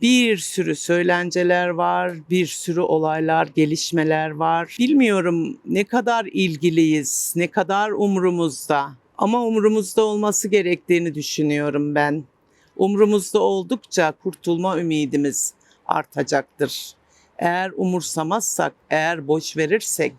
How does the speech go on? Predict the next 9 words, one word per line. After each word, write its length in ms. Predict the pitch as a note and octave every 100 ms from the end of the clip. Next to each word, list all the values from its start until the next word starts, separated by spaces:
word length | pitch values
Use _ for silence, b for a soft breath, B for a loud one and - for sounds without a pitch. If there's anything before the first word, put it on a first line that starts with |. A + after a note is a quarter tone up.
| -
çok 240 | B3+ C#4
şeyler 520 | - G3+ F3 E3 D#3
kaybedeceğiz. 1000 | - D3+ C#3+ D3 C#3 C3 D3+ C#3+ C#3 - -
Geleceğin 600 | G3+ A3+ A3 A#3 A#3 A3+
dünyası 600 | A3+ A3+ A3+ A3 - A3
diye 240 | G3+ F#3 G3
çoluğumuza, 640 | - B3+ G3+ G3+ G3 G3+ G3
çocuğumuza 880 | G#3+ F#3 F#3 F3 F3 - F#3 G#3+ - _ _ b b
öyle 540 | - G#3 G3 F#3+ E3+